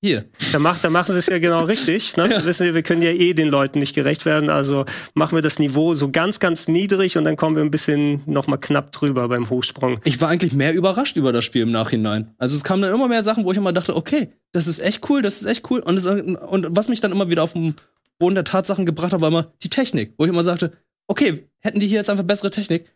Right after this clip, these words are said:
Speaker 1: wäre das Spiel noch besser.“ Da ist schon sehr viel, wo ich sagen kann, „Ey, das ist richtig, das geht in die richtige Richtung.“ In den letzten zwanzig Jahren hat sich das Spiel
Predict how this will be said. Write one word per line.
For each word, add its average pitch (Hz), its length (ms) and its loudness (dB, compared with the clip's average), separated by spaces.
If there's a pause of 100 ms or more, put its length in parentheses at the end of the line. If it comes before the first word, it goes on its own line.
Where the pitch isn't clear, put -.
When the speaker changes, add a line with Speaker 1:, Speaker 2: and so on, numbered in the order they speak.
(200)
Speaker 1:
wäre 170 80 2
das 170 100 2
Spiel 196 160 0
noch 202 400 2
besser.“ 117 440 -2 (240)
Da 165 80 0
ist 330 180 0
schon 196 200 0
sehr 190 220 0
viel, 220 220 0
wo 165 140 4
ich 170 60 -2
sagen 175 200 0
kann, 180 160 -4
„Ey, 185 160 0
das 170 160 -2
ist - 260 -8
richtig, 214 280 -2
das 170 180 -2
geht 170 160 -2
in 175 80 0
die 175 60 0
richtige 175 260 0
Richtung.“ 190 260 0
In 165 80 2
den 165 100 2
letzten 180 420 -2
zwanzig 165 360 -4
Jahren 165 220 0
hat 156 100 -2
sich - 180 -8 (420)
das 160 60 2
Spiel 170 440 2